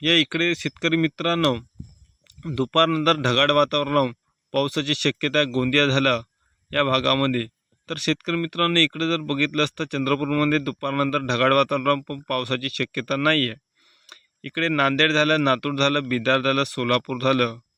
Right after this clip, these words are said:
या भागामध्ये पावसाचा दुपारनंतर ढगाळ वातावरण राहून पावसाचे सरी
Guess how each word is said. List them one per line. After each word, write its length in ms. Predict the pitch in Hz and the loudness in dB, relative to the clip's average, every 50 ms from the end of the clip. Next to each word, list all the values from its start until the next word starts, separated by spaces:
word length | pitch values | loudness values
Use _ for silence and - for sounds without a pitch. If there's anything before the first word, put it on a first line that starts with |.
| _ _ _ _ _ _ _ _ _ | _ _ _ _ _ _ _ _ _
या 140 | - 147 160 | -2 0 0
भागामध्ये 640 | 156 139 135 135 139 151 156 156 156 151 147 127 120 131 - - _ _ _ - - - - - - - - - - - | 2 2 0 2 2 2 2 2 2 2 2 0 0 -4 -10 -18 _ _ _ -20 -20 -20 -20 -20 -20 -20 -20 -18 -12 -8
पावसाचा 560 | 139 143 147 135 - 160 147 151 156 139 120 127 - _ _ _ _ _ _ _ _ _ - | -6 -6 -4 -4 -2 -2 0 2 0 0 0 -2 -10 _ _ _ _ _ _ _ _ _ -10
दुपारनंतर 640 | 123 135 127 - - 156 156 156 156 151 147 160 | -8 -8 -6 0 2 2 2 2 2 0 0 -2
ढगाळ 360 | 156 143 131 127 123 139 143 | -2 0 0 2 4 4 4
वातावरण 400 | 143 143 139 - 147 147 147 143 | 4 4 2 0 0 -2 0 0
राहून 220 | 143 147 147 139 131 | 0 0 -2 -2 -4
पावसाचे 480 | - 139 131 120 - 139 135 127 143 | -4 -4 -4 -4 -4 -4 -4 -4 -4
सरी 340 | - - 143 131 127 127 113 | -4 -2 -2 -2 -2 -4 -6